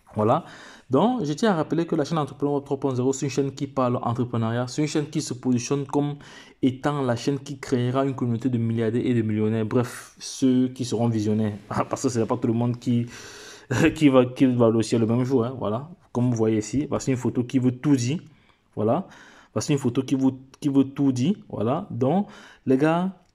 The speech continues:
donc avant de, avant de, de détailler cette photo-ci, donc je vais continuer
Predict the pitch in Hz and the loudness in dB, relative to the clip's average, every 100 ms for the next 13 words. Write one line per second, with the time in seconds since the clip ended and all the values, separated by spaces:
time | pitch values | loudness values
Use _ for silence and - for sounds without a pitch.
0 | _ - _ 139 135 - 135 180 190 180 | _ -20 _ -2 2 4 4 4 4 2
1 | 143 135 127 127 165 180 143 131 127 120 | -2 -4 -2 2 2 4 4 4 4 0
2 | 120 117 113 - - - - - _ _ | 0 -2 -6 -16 -20 -20 -20 -20 _ _
3 | _ - 113 113 123 127 123 127 143 143 | _ -10 -6 -2 0 0 2 4 4 2
4 | - 104 135 131 120 127 123 117 117 131 | -6 -2 -2 -2 -2 0 0 0 0 0
5 | - 123 113 127 131 131 | 0 -2 0 0 2 2